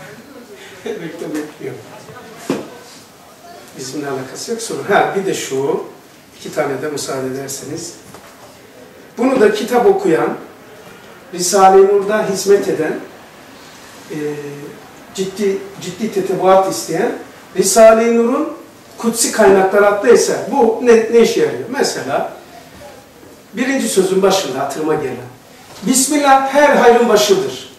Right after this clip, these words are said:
Hadis midir, ayet midir, nerede geçiyor? Ha, onun kaynakları.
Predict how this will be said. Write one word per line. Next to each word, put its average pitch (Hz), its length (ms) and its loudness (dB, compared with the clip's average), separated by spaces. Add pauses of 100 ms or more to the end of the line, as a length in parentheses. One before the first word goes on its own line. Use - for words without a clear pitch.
Hadis 196 420 4
midir, 190 220 6 (100)
ayet 170 340 6
midir, 254 260 0
nerede 170 360 4
geçiyor? 135 260 -8 (1400)
Ha, 240 160 0
onun 254 220 8
kaynakları. 202 720 4